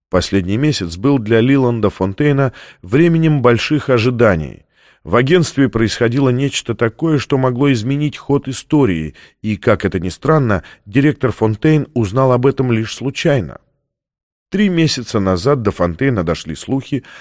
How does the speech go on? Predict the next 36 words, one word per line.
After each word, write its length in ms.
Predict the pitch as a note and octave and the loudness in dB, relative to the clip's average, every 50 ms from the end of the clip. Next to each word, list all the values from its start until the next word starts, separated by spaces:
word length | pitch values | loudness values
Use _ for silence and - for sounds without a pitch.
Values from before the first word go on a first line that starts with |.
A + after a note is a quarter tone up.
| - - _ | -20 -8 _
о 140 | - A2 A#2+ | 2 2 2
том, 260 | - - F#3+ F#3 E3 | 2 2 2 2 2
что 220 | - - - C#3+ B2 | 2 2 2 4 4
от 100 | A2+ - | 2 0
Стратмора 720 | - - - D#3+ E3+ E3+ - D3 D#3 D#3 D#3 D3+ - - _ - | -4 -2 0 2 2 2 0 0 0 2 2 2 0 -2 _ -4
уходит 480 | B2 A2+ - - C#3+ D3+ B2 C#3+ B2 | -6 -6 -4 -4 -4 -4 -2 -2 -2
жена. 420 | G#2+ A2 C#3 C3+ A#2+ G2+ D#2+ - - _ _ _ _ _ _ _ _ _ _ _ - | -2 0 0 0 0 0 -2 -2 -6 _ _ _ _ _ _ _ _ _ _ _ 2
Он 180 | G3 G#3 G#3 G3+ | 4 4 6 6
узнал 300 | E3 A2+ C3+ C#3+ C3+ A2+ | 4 4 4 2 2 4
также 320 | - A2+ G2 E2+ F2 F#2+ | 4 2 2 2 2 2
и 20 | F#2+ | 4
о 100 | F#2 F#2 | 2 2
том, 280 | - D#3+ E3+ E3+ D3+ | 2 2 2 2 0
что 180 | - - B2+ A2+ | 0 0 2 2
его 200 | G#2 G2 F2+ F2 | 2 2 2 -2
заместитель 580 | D#2 E2 G2+ G2 - - E3 D3 C#3 D#3 C#3+ | -4 -4 -4 -6 -6 -6 -6 -4 -4 -4 -2
просиживает 760 | G2+ - A2 A2 G#2 - - - G2+ F2 F2 E2 E2 D2+ - | 0 0 2 2 2 0 -2 -2 -2 -2 -2 -2 -2 -2 -2
на 140 | F2 E2+ E2 | -2 -4 -4
службе 380 | - - C#3+ D3+ C3 A#2 F#2 F#2 | -2 -2 -2 -2 -2 0 -2 0
до 100 | G2+ G2+ | 0 0
глубокой 480 | F2+ G2 G2 F2+ F#2+ F#2+ - C3+ C3+ | 0 0 0 0 0 -2 -2 -2 -2
ночи 320 | C#3+ D3 C3+ G2+ - - E2+ | 0 0 0 0 -2 -2 -4
и 80 | F2 | -2
может 400 | G#2+ C#3 D#3+ D#3 D3+ D3+ - - | 0 0 0 0 0 -2 -4 -4
не 80 | A2+ G2+ | -4 -2
выдержать 560 | F#2 G#2 C3 C3+ B2 C#3 A2 A2+ A#2 G#2 - | -2 0 0 0 0 0 0 0 -4 -4 -4
такого 400 | - D#2 - - D#2+ D#2 D2+ F2 | -4 -6 -4 -4 -6 -4 -4 -4
напряжения. 720 | F#2+ F#2+ - A2+ B2 G#2+ F#2 F2 D#2+ C#2+ C2 A#1+ G1+ - _ _ _ _ _ _ _ _ _ _ - | -4 -4 -2 -2 -2 0 0 -2 -2 -4 -6 -12 -16 -18 _ _ _ _ _ _ _ _ _ _ -6
Несмотря 600 | A2 A#2 A2+ - - B2+ A#2+ - A#2+ A#2+ A#2 G#2+ | -2 -2 -2 0 2 0 0 2 2 2 2 2
на 100 | A2 A2 | 2 2
разногласия 640 | G#2 G2 G#2 A2+ G#2+ G2+ G#2+ G2+ F#2 - G2 F#2+ | 2 2 0 0 0 2 2 2 2 0 -2 -4
со 140 | - A#2 A2 | -4 -4 -4
Стратмором 560 | - - D#3 D3+ C#3+ - A2 A2+ A2+ A2 G2+ | -2 0 0 0 0 0 0 0 0 0 2
по 120 | - A#2 G#2+ | 2 2 2
многим 400 | A2 A2+ A2 G2 D2+ F2 F2 F#2 | 2 2 0 0 0 -2 -2 0
вопросам, 640 | A2 A2+ - D#3 F3+ E3 - - E2+ C#2+ C2 | 0 0 2 2 2 2 2 -2 -6 -8 -10